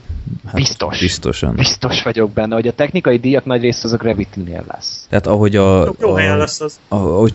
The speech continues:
Speaker 1: már csak a Föld kinézett, mint bolygó.
Speaker 2: Hmm.
Speaker 1: Tehát így, így meg nem mondtad volna, hogy ez nem igazi felvétel, és ennél nagyobb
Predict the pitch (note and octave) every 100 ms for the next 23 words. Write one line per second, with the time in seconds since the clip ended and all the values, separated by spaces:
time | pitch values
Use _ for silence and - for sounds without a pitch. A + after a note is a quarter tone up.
0 | - A2+ G#2+ A2+ G#2 - - G#2 F#2 -
1 | F#2 E2 D2+ D2+ - F2+ E2 E2 D2+ C#2
2 | - B1+ B1+ C3 D#2 F2 F#2+ F2 E2+ F#2
3 | G2 G#2+ G2 E2 D#2+ E2+ E2+ - C#2 E2
4 | D#2+ D2 D2+ D#2 D#2 F2+ C#2 E2+ D2+ -
5 | C2 - - A1+ - - - G#1 - -
6 | - F2+ F2+ D2+ A#1 F2+ F2 E2+